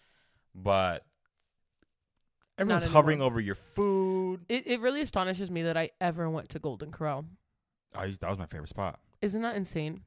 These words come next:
Speaker 1: That was my favorite buffet.
Speaker 2: Ignorance really is bliss because it, that, there's no way that
Speaker 1: There's no
Speaker 2: that's
Speaker 1: way that's sanitary.
Speaker 2: sanitary. No,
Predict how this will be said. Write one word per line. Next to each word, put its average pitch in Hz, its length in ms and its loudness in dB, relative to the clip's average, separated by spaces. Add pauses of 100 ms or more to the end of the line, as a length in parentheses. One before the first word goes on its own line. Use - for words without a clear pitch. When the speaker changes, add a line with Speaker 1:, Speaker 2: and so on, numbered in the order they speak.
Speaker 1:
That 90 100 -6
was 92 100 -6
my 78 100 -14
favorite 85 720 -8
buffet. - 220 -4
Speaker 2:
Ignorance 247 400 -2
really 185 240 0
is 165 100 -4
bliss 147 380 -6
because 165 420 -6 (580)
it, 175 160 -4
that, 202 260 2 (100)
there's 202 280 0
no 185 260 2
way 165 180 0
that 160 140 -2
Speaker 1:
There's 101 100 2
no 147 80 0
Speaker 2:
that's 101 100 -2
Speaker 1:
way 104 120 -2
that's 95 240 -6
sanitary. 95 500 -6
Speaker 2:
sanitary. 226 680 -4 (300)
No, 277 260 -2